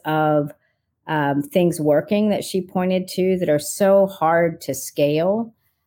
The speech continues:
Um, we need to do,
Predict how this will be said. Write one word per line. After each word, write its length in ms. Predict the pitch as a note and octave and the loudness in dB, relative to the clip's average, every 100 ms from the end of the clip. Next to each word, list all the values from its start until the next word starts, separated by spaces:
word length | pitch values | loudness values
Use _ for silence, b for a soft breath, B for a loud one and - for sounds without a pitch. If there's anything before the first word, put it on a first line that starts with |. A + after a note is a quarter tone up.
| _ E3 | _ -4
Um, 640 | D#3+ D3+ D3 C#3+ C#3+ - _ _ _ _ _ _ _ | -2 0 2 0 -2 -6 _ _ _ _ _ _ _
we 200 | G3 G3+ | 0 2
need 280 | G#3+ A#3+ A#3 | 4 2 0
to 140 | - F3+ | -6 -4
do, 520 | F3+ F3 F3 E3+ | 2 4 4 2